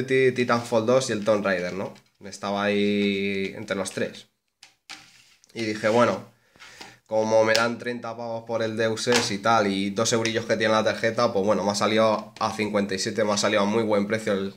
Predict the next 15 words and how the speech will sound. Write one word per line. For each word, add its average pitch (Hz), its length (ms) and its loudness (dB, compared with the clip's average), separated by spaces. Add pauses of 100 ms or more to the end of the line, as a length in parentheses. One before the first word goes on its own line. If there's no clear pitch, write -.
el 110 160 -4
Call 110 200 2
of 107 80 0
Duty. 123 340 0 (800)
Así 117 320 2
que 101 480 6
nada, 101 400 2 (220)
<clears throat> - 200 2
y 120 160 2
en 131 120 6
eso, 135 180 4
en 113 80 4
lo 113 120 4
que, 110 600 2
mm, 101 380 -2